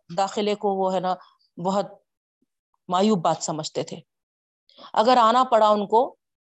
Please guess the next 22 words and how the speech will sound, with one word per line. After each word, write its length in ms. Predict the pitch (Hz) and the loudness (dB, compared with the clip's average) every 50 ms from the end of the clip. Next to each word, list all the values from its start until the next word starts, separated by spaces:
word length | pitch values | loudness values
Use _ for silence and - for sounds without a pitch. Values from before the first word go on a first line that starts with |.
| _ _ _ _ _ _ _ _ _ _ - | _ _ _ _ _ _ _ _ _ _ -10
جو 180 | 185 170 190 180 | -4 0 2 2
وہاں 180 | 185 190 190 | 4 2 2
کے 100 | 180 196 | 2 0
مقیم 320 | 185 185 185 - 220 214 202 | 0 0 0 0 0 0 2
لوگ 160 | 185 185 175 | 0 0 0
ہوتے 240 | 180 175 170 165 160 | 0 -2 -2 -4 -4
تھے، 180 | 160 190 202 - - _ _ _ _ _ _ _ _ _ _ _ - - 190 220 - _ - - - - - | -4 -6 -8 -10 -10 _ _ _ _ _ _ _ _ _ _ _ -14 -12 -12 -12 -14 _ -20 -20 -12 -4 0
آنا 260 | 160 202 226 247 254 | 2 4 4 2 2
پڑا 260 | 233 226 202 208 214 | 2 4 4 4 4
تو 140 | 214 220 208 | 2 2 0
کیا 180 | - 226 220 | 2 0 0
کرتے 280 | 226 220 196 190 - 190 | 2 0 -2 0 -2 -2
تھے، 180 | 190 - 247 269 | -2 0 -2 -2
ہے 300 | 269 - _ _ - 185 | -2 -6 _ _ -6 -6
نا، 100 | 214 226 - - - - - _ _ _ _ - | -6 -6 -8 -12 -20 -20 -20 _ _ _ _ -2
پیچھے 300 | 240 233 - - 247 208 | 0 0 2 4 2 4
دیوار 300 | 170 196 180 185 180 175 | 4 4 4 4 2 2
سے 140 | - - | 0 -4
کود 240 | 202 - 214 202 - | -2 -2 -2 -2 -2
کر 140 | - - 160 | 0 0 0
آتے 260 | 143 95 - - 160 | 0 0 -4 -6 -12
تھے، 140 | - - | -12 -12